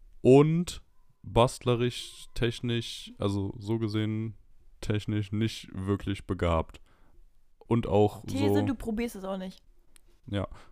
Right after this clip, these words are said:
Speaker 1: richtig.
Speaker 2: Mhm.
Speaker 1: So, warum? Und ich hab da ja auch keinen großen Spaß dran. Ich bin jetzt nicht so der Basteltyp, der sich dann mega freut und der es halt nicht kann, wo alle sagen, „Ach ja, hast toll gemacht.“ Sondern, äh, ich hab da ja schon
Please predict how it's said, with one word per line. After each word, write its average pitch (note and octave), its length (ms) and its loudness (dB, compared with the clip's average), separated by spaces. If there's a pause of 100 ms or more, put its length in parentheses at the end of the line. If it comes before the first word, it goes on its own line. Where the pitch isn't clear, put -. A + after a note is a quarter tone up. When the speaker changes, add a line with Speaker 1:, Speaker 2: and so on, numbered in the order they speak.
(640)
Speaker 1:
richtig. - 300 -2
Speaker 2:
Mhm. - 580 -12
Speaker 1:
So, G2 280 0
warum? G#2+ 260 0
Und A2 80 0
ich - 80 -2
hab - 140 -2
da B2 80 4
ja A2 80 4
auch A2+ 100 0
keinen A#2 240 0
großen A2+ 300 0
Spaß G2+ 320 0
dran. F#2+ 180 -4
Ich - 80 -12
bin A2+ 120 -4
jetzt G#2+ 120 -6
nicht A#2 120 -6
so - 60 -8
der G2 120 -2
Basteltyp, G#2 540 -4
der G2 100 0
sich G2+ 120 -6
dann G2+ 160 -4
mega G2+ 240 0
freut A2+ 460 -2
und G2+ 220 -4
der F#2+ 60 0
es F#2+ 100 -6
halt G2 160 -4
nicht - 160 -8
kann, B2 240 -4
wo G#2 60 -4
alle G2 200 0
sagen, F#2+ 220 -4
„Ach C3+ 180 -8
ja, G#2 200 -2
hast G#2+ 180 -8
toll A2+ 220 -4
gemacht.“ G#2 360 -6 (540)
Sondern, G2+ 520 0
äh, G2 540 -2
ich - 200 -6
hab G#2+ 120 -2
da G2 80 2
ja F#2+ 140 4
schon G2+ 340 -4